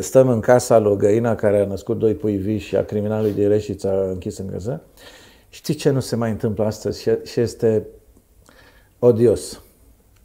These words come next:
Uh, și mă mir că există nu știu ce școli de jurnalistică și cu tare. Bă, frate, tu aparții unei generații care,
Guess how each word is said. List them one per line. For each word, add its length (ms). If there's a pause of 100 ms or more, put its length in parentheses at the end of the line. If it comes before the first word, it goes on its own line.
(380)
Uh, 680 (120)
și 400
mă 260
mir 180
că 120
există 340
nu 80
știu 160
ce 200
școli 360
de 520
jurnalistică 600
și 80
cu 80
tare. 320 (440)
Bă, 100
frate, 360 (800)
tu 220
aparții 520
unei 180
generații 580
care, 480